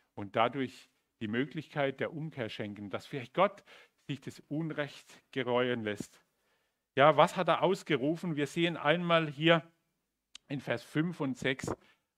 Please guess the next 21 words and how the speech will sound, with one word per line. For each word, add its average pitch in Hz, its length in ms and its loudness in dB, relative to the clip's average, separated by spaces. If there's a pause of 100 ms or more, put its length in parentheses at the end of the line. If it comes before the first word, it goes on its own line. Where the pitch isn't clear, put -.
ein 123 180 2
Fasten 170 800 -6
als - 340 -4
Zeichen 139 720 2 (580)
der 120 100 6
Reue. 107 440 2
Sie - 200 -2
glaubten 190 600 6
Gott, 233 320 4 (120)
sie 190 220 2
hörten 214 420 6
Gottes 226 400 4
Wort 214 340 10 (300)
und 156 160 -2
sie 180 100 6
haben 170 240 10
Ja 175 240 12
gesagt. 208 520 8
Es 156 120 -6
ist 170 200 -4
falsch. 208 600 8